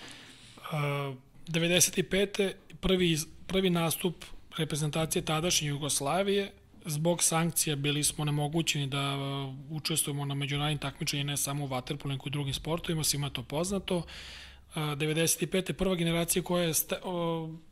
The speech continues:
koja je bilo ponovo omogućeno je bila naša vaterpolo juniorska reprezentacija. Osvojili smo Esslingen, osvojili smo zlato,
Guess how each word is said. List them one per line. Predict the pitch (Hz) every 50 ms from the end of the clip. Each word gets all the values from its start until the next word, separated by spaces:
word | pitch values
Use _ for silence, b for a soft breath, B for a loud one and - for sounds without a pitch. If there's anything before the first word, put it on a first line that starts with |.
| - - - - - - - - - - -
koja | - 185 185
je | 185 175
bilo | 156 180 190 208
ponovo | 202 202 - 190 208 208 190 175 160
omogućeno | 151 151 143 143 156 180 170 - - 165 165 165
je | 160 151 151
bila | 147 156 156 165 160
naša | 151 151 147 - - 143 135 131 131 131 135 135 139 143 147 151 156 165 151 160
vaterpolo | 160 151 147 - 175 160 - 160 151
juniorska | 165 175 170 170 156 - - 135
reprezentacija. | 135 135 143 131 139 131 123 151 151 160 - - 185 170
Osvojili | - - - 156 160 160 160
smo | 147 - 151 151
Esslingen, | 156 147 - 190 185 185 190 196 208 214 - - -
osvojili | - - - 151 156 160 151
smo | 151 - 139
zlato, | 123 135 143 160 170 170 - - 170 156